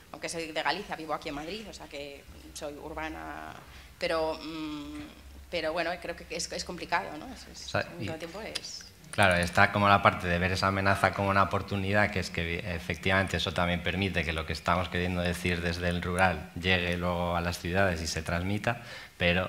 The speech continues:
Speaker 2: sin que eso signifique que, eh, empieza a ser poco accesible para, para la comunidad local, ¿no? Que siempre es el objetivo.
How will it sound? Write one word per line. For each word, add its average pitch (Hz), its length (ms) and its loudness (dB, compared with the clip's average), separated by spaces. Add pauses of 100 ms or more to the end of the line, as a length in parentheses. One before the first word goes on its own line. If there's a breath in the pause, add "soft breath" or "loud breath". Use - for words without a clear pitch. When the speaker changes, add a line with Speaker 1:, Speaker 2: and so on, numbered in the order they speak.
Speaker 2:
sin 82 240 -4
que 85 180 2
eso 85 280 -2
signifique 87 720 -2
que, 87 340 0
eh, 78 540 -2
empieza 82 380 -2
a 80 40 -2
ser 78 200 -2
poco 82 180 -2
accesible 82 540 -4
para, 71 760 0
para 76 160 -2
la 76 120 0
comunidad 76 460 -2
local, 73 360 -4
¿no? 80 100 -4
Que - 80 -8
siempre 78 240 -8
es 76 80 -6
el 76 80 -6
objetivo. 76 500 -8